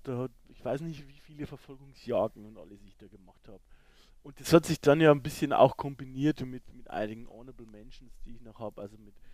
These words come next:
Actionfiguren oder so natürlich, ähm, äh, dementsprechend das ganze Set mit den Matchbox-Autos, Spiel, ähm, Teppich und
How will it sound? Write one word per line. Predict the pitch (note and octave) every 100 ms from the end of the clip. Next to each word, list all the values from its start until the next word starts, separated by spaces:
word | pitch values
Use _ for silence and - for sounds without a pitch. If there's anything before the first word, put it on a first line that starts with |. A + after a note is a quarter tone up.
| - -
Actionfiguren | C3 - C#3+ B2+ A#2+ A#2+ B2+
oder | A#2+ A2+
so | A2 A2+ A#2+ B2
natürlich, | A2 - A2 A2+ A2 - - - - -
ähm, | - G2 G2 - -
äh, | E2 - - - - - - A2+
dementsprechend | A2 - - G#2+ G#2+ G#2 _ - -
das | - A#2+ - -
ganze | A2 A2+ -
Set | A#2 - G#2 -
mit | - -
den | G#2 G2+
Matchbox-Autos, | - - - - - G#2+ - G2 -
Spiel, | - - A#2 A#2 B2 A#2+ A2 - - - - - -
ähm, | A2+ G2+ G2 G2+ G#2 -
Teppich | A2+ - G2+ - -
und | - B2 B2